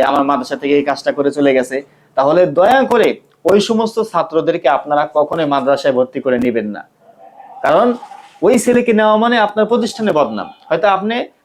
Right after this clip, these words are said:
পাঁচশো, এক হাজার টাকার জন্য তাকে ভর্তি করে নিচ্ছেন, কিন্তু খবরদার টাকার দিকে তাকে আপনারা প্রতিষ্ঠানগুলো নষ্ট করবেন না। আজকে দেখেন, এই যে, এই আবু সাইদ যে ছেলেটা, সে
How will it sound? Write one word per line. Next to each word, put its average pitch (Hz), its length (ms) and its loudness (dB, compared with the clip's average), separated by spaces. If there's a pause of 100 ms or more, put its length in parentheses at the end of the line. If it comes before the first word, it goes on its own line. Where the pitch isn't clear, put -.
পাঁচশো, 156 280 0
এক 180 140 2
হাজার 190 280 0
টাকার 180 240 2
জন্য 208 180 0
তাকে 180 200 0
ভর্তি 143 280 0
করে 139 160 2
নিচ্ছেন, 113 360 -4 (300)
কিন্তু 143 220 -4
খবরদার 139 520 0 (160)
টাকার 196 360 0
দিকে 220 200 2
তাকে 190 240 0
আপনারা 135 300 -2
প্রতিষ্ঠানগুলো 135 560 -6
নষ্ট 127 260 -4
করবেন 104 260 -8
না। 107 80 -4
আজকে 143 180 -6
দেখেন, 185 240 0
এই 202 100 2
যে, 214 120 4 (520)
এই - 80 4
আবু 190 240 2
সাইদ 220 300 2
যে 214 120 4
ছেলেটা, 160 400 0 (480)
সে - 140 -2